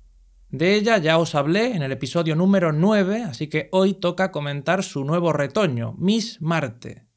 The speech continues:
también editada por Alfaguara. Una de las razones por las que me suscribí al diario El País y no me arrepentí de dar ese paso es que puedo leer a Manuel Javois casi a diario.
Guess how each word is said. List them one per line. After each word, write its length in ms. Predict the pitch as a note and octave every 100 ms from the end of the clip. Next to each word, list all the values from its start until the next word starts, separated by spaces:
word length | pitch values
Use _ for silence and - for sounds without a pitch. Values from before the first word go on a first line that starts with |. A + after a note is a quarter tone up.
| _ _ _ -
también 500 | C#3 D3+ F#3 G#3 G#3
editada 520 | D#3+ C#3 F3+ F3+ E3+
por 160 | G3 G3
Alfaguara. 800 | D3 A2+ C#3 D#3 B2+ G#2 - _ _ _ _ _ _ _ _ _ _ _ _ _ _ _ -
Una 280 | F#3 G#3+ A3
de 100 | E3+
las 180 | D3+
razones 560 | C#3+ C#3 G#3 A3 G3+ B3
por 180 | - C#3
las 160 | C3+
que 100 | -
me 140 | C#3+ C3+
suscribí 600 | D#3+ B2 - C#3+ E3+ G#3
al 180 | D#3+ B2+
diario 580 | D3 E3+ D#3 D3 C3
El 220 | D3+ C#3+ A#2+
País 500 | C3 F3 A#3+ B3 -
y 120 | C#3+
no 100 | D#3
me 80 | D#3
arrepentí 540 | D3 C#3 C3+ C3 G3
de 100 | F#3
dar 160 | C#3+ C#3
ese 180 | B2+ C3
paso 380 | D3 F3 A#3
es 120 | F3+ -
que 120 | E3
puedo 400 | - D3+ D3+ E3
leer 240 | C#3 F3
a 60 | D#3+
Manuel 320 | B2+ C3+ D3
Javois 480 | - C#3+ D3 F#3+ -
casi 420 | - F3 - G3+
a 100 | E3+
diario. 600 | B2+ E3 D3 G#2+ G2+ -